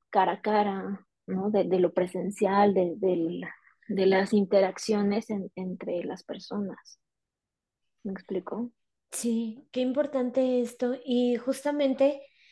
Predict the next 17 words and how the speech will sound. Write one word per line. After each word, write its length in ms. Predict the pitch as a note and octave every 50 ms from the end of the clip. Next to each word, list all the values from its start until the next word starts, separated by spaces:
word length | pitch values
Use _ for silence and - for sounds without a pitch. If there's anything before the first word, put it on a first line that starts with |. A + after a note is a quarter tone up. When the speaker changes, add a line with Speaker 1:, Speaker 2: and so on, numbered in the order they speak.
| _ _ _ _ _ -
Speaker 2:
creo 260 | C4+ B3+ C#4 C#4 C#4
que 220 | C#4+ D#4 D#4+ D#4
a 140 | D4+ C4 -
todos 200 | - B3+ C4+ C#4
nos 300 | C#4+ D4 D4 C4+ C#4 -
pasó 480 | _ - A3 G#3+ G#3+ G#3+ - - A#3 A#3
o 320 | A#3+ B3+ C4+ C#4 C#4+ C#4
nos 300 | C4 B3 A#3+ A#3+ A#3 A#3+
ha 160 | B3 A#3+ A#3+ -
pasado, 600 | C4+ C4+ C4+ - C4+ B3 A#3+ A#3+ C4 D4 - -
incluso, 760 | - B3+ A#3 A3 - A#3 B3 A#3+ B3 D4 C#4 C#4 C#4 C4 - -
este, 440 | - G#3+ G#3+ F#3+ - - - G#3 G3+
más 280 | G3 G#3 A3 A#3+ A#3 A#3+
grandes, 420 | - A#3+ A#3 A#3 A3+ A#3 A#3+ B3
no 200 | B3+ B3+ B3 B3
solamente 560 | A#3+ B3 B3+ B3+ C4 B3+ B3+ A#3+ A3 A#3 A#3+
jóvenes, 560 | A#3 - - A3 G#3 A3 G#3+ A3 B3+ C4+ -